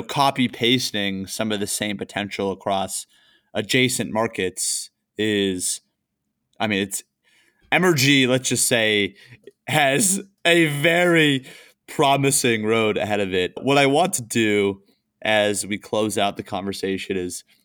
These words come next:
actually take you outside of Emergy. I know you have your hands full, and as you're exploring these different avenues, I'm sure your bandwidth for exploring non-Emergy ideas is limited. But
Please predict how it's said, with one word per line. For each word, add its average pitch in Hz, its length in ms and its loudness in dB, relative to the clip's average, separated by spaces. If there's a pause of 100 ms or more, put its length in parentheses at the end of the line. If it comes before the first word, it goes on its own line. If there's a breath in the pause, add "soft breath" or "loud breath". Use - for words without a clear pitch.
(140)
actually - 220 -4
take 151 220 0
you 143 200 2
outside 104 520 0
of 92 120 -6
Emergy. 90 480 -4
I 90 80 -2
know 110 80 0
you 123 140 2
have 117 120 0
your 110 120 0
hands 107 360 -4
full, 95 460 -4 (220)
and 107 140 -6
as 107 180 -4
you're 104 100 -2
exploring 135 480 -2
these 110 160 -2
different 107 240 -6
avenues, 95 760 -4
I'm 117 100 0
sure 131 460 2 (120)
your 120 180 2
bandwidth 113 720 0
for 110 160 -2
exploring 110 800 -2
non-Emergy 110 840 0
ideas 98 540 0
is 95 160 -6
limited. 92 380 -4
But 92 260 -4